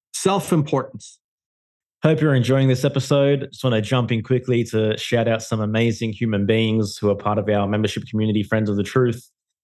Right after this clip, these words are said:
Speaker 2: Today, I'd like to shout out Sophie, Joy,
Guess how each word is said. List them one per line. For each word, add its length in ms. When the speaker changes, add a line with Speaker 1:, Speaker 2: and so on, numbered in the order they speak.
Speaker 2:
Today, 420
I'd 80
like 160
to 80
shout 240
out 260
Sophie, 640
Joy, 500